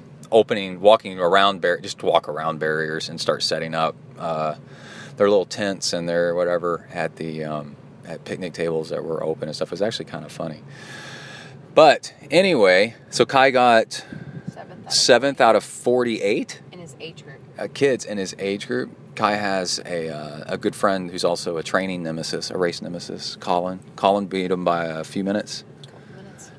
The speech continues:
Speaker 2: Kai,
Speaker 1: But
Speaker 2: and he got second.
Speaker 1: that's good because, um,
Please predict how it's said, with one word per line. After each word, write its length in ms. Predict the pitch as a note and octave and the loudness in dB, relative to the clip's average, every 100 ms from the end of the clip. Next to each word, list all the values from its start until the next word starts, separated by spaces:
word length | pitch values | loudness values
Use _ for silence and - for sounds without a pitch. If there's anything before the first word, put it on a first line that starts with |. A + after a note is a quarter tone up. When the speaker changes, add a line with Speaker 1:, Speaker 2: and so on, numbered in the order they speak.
| - | -14
Speaker 2:
Kai, 80 | - | 2
Speaker 1:
But 220 | F#2 E2+ - | 2 2 -2
Speaker 2:
and 140 | - | -16
he 80 | F3 | -16
got 200 | - - | -16 -18
second. 320 | - - - | -20 -20 -2
Speaker 1:
that's 220 | - G2+ - | 2 2 0
good 420 | A2+ C3+ F#2+ D#2+ | 4 4 4 0
because, 600 | F#2 G#2 F2+ E2 - - - - - - - F2+ | -2 2 2 0 -6 -10 -18 -20 -20 -20 -14 -8
um, 480 | F2 E2 D#2 D2+ | -4 -2 -4 -10